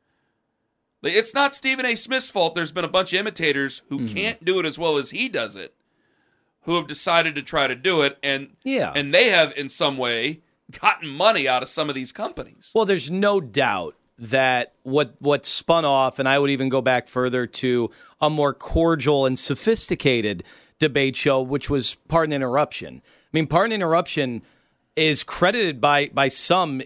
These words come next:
Speaker 2: in the biz as being the start of everything we see on cable news, they have, they have seriously said that if Pardon the Interruption doesn't come, it would eventually would have happened.
Speaker 1: Which is great.
Speaker 2: But, but the, the, the Crossfires of the world, which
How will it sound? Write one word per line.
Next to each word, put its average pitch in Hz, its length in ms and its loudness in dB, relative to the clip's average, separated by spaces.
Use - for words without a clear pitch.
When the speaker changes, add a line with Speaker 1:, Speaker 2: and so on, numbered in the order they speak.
Speaker 2:
in 143 180 0
the 135 100 0
biz 101 640 0
as 143 320 0
being 151 600 -2
the 139 200 0
start 165 480 2
of 151 200 0
everything 160 420 0
we 143 100 2
see - 180 0
on 135 120 0
cable 135 280 0
news, 123 420 -6
they 151 200 4
have, 170 260 -2
they 165 120 4
have 175 120 0
seriously 170 600 2
said 151 380 2
that 127 300 -2
if 139 160 -2
Pardon 165 180 2
the 180 60 0
Interruption 147 420 0
doesn't 120 240 -6
come, 135 200 0
it 269 120 2
would 190 100 2
eventually 147 340 0
would 120 120 -2
have 92 100 -4
happened. 95 360 -6
Speaker 1:
Which 131 200 -12
is 131 100 -16
great. 240 280 -4
Speaker 2:
But, 156 300 0
but 151 200 0
the, 135 180 -4
the, 147 140 0
the 139 100 0
Crossfires 151 800 0
of 135 100 -6
the 151 80 0
world, 139 460 2
which 131 300 -2